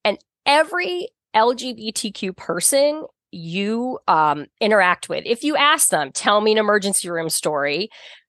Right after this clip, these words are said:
they would tell you a time when they went to the doctor or the emergency room and the focus became about their sexual identity or their gender identity instead of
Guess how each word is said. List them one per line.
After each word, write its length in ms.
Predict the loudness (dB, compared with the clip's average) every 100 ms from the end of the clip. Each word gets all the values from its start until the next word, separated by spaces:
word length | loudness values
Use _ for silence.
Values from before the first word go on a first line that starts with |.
| _
they 260 | 2 2 2
would 220 | -2 -2
tell 260 | 2 4 2
you 480 | 0 -6 -6 -8 _ _ -8
a 40 | -4
time 760 | -2 0 2 2 0 -4 -8 -12 _ _
when 540 | 0 4 4 4 2 -4
they 80 | -4
went 220 | 0 0
to 60 | 2
the 100 | 2
doctor 380 | 4 2 0 -4
or 200 | 0 2
the 100 | 2
emergency 500 | -2 -4 -2 -2 -2
room 420 | -2 -2 -2 -6 _ _ -4
and 140 | -2
the 80 | -4
focus 880 | -8 0 0 2 0 0 2 0 -2 -10
became 600 | -10 -10 -8 -6 -4 -2
about 460 | 0 2 2 2 -2
their 140 | -2
sexual 380 | 0 0 -2 -4
identity 720 | -4 -4 -2 -2 -2 -4 -6 -10 _ _ _ _
or 400 | 2 4 4 2
their 140 | 0 -4
gender 380 | 0 0 2 -2
identity 640 | -2 -4 -6 -10 -12 -16 _ _ -12
instead 800 | -6 0 2 0 -2 0 2 2
of 440 | 0 -2 -4 -10